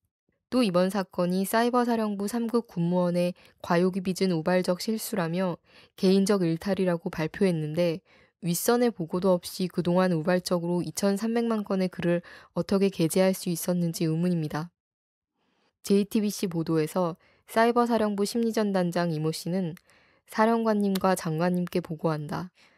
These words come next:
청와대까지 상황 보고 들어간다"고 밝힌 바 있습니다. 또 전직 사이버 사령부 관계자도 "청와대에서 이렇게 해야 됩니다. 그러면 그냥 가는 거겠죠"라고 말했습니다. 둘째,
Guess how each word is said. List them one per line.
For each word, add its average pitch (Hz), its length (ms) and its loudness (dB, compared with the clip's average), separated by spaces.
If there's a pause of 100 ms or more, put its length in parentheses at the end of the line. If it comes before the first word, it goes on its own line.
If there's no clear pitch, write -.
(280)
청와대까지 226 600 2
상황 220 360 0
보고 196 220 0
들어간다"고 170 640 0
밝힌 165 400 -4
바 185 100 2
있습니다. 156 600 -6 (1800)
또 233 100 2
전직 175 400 0
사이버 247 340 2
사령부 226 380 0
관계자도 170 720 -4 (380)
"청와대에서 240 540 2
이렇게 170 340 0
해야 226 180 2
됩니다. 202 380 0
그러면 175 420 0
그냥 180 320 2
가는 170 300 0
거겠죠"라고 175 640 -2
말했습니다. 156 720 -4 (1300)
둘째, 175 560 0